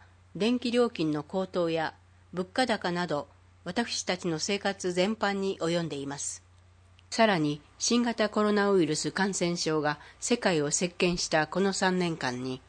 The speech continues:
私たちの生活や社会の至るところでデジタル化が進むなど、変化の波が大きなうねりとなって押し寄せています。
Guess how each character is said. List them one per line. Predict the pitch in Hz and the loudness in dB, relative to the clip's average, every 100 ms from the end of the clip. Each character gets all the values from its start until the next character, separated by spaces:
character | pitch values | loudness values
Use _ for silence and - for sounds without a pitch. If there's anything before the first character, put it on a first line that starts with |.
| - _ _ | -20 _ _
私 | 180 208 220 - | -6 -4 -4 -6
た | 185 | -6
ち | 180 165 | -6 -4
の | 160 | -4
生 | - 196 | -2 -2
活 | 196 190 185 | -2 -4 -2
や | 175 170 - | 0 0 -2
社 | - | -4
会 | 262 214 185 | 0 -2 0
の | 165 | -4
至 | 135 240 | -2 -4
る | 226 - | -4 -6
と | 175 | -6
こ | 196 | -4
ろ | 196 | -4
で | 165 160 - - - | -4 -8 -12 -20 -20
デ | 165 196 | -2 -2
ジ | 208 | -2
タ | - 233 | -4 -4
ル | 233 | -2
化 | 220 | -4
が | 208 | -2
進 | 214 - - 208 | -4 -6 -4 -2
む | |
な | 165 143 | -2 -4
ど、 | 147 - - - - | -8 -10 -20 -20 -20
変 | - 247 226 | -4 -4 -2
化 | 185 | -2
の | 170 | -2
波 | 165 175 196 | -2 -2 -2
が | 165 156 - | -2 -4 -2
大 | 226 | -2
き | 226 | -2
な | 185 156 | -4 -2
う | 170 | -2
ね | 208 | -2
り | 220 | -4
と | - 165 | -4 -4
な | 156 | -4
っ | |
て | - 165 151 | -8 -8 -6
押 | - | -6
し | - 196 | -4 -4
寄 | |
せ | - 165 | -4 -8
て | 143 | -8
い | 139 | -10
ま | 139 | -10
す。 | - - | -10 -12